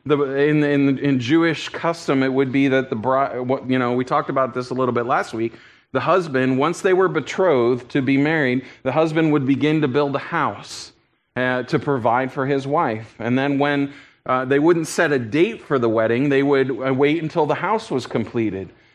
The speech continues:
And then when the house was completed, they would plan the wedding feast, and then part of the, the ceremony would be that the husband would go get the bride from her mother's house and bring her from her mother's house to the new house, and they would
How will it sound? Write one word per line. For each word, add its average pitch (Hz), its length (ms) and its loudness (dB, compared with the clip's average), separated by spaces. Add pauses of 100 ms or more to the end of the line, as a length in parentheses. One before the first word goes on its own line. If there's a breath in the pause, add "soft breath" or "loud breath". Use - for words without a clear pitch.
And 131 120 0
then 156 160 2
when 165 140 0
the 156 80 0
house 170 300 -4
was 160 120 -4
completed, 131 480 0
they 123 100 2
would 123 200 0
plan 139 320 -2
the 143 80 0
wedding 135 340 -2
feast, 120 460 -4
and 120 160 0
then 120 180 -2 (340 loud breath)
part 160 280 2
of 160 120 -2
the, 135 320 0
the 127 100 0
ceremony 160 760 2
would 120 200 0
be 135 180 2
that 120 300 0
the 123 80 0
husband 147 560 0
would 127 180 0
go 131 140 2
get 151 320 -2
the 139 80 -2
bride 135 460 -2
from 143 300 -2
her 143 140 0
mother's 135 420 0
house 123 480 -4 (340 soft breath)
and 127 220 -2
bring 160 320 0
her 131 500 0
from 135 320 -2
her 139 160 -2
mother's 147 420 0
house 117 380 -4 (240 loud breath)
to 156 220 0
the 139 120 2
new 160 320 2
house, 107 460 -6
and 117 140 0
they 117 100 0
would 117 180 2